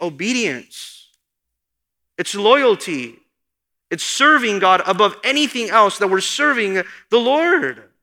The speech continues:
And, and notice this, obedience to God doesn't produce a relationship. That's a works-based relationship.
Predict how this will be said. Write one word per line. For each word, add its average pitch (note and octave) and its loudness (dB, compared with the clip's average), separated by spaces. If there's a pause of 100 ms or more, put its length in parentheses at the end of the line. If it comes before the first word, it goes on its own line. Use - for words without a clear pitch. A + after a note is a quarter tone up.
(800)
And, A3+ 4
and A#3 4
notice D4+ -2
this, A#3+ -6
obedience A#3+ -2
to A3+ -6
God F3+ 2 (420)
doesn't B3+ 0
produce F3+ -2
a F#3+ 4
relationship. F3 -2 (1000)
That's B3+ -2
a A#3 2
works-based A3+ 0
relationship. D3 -4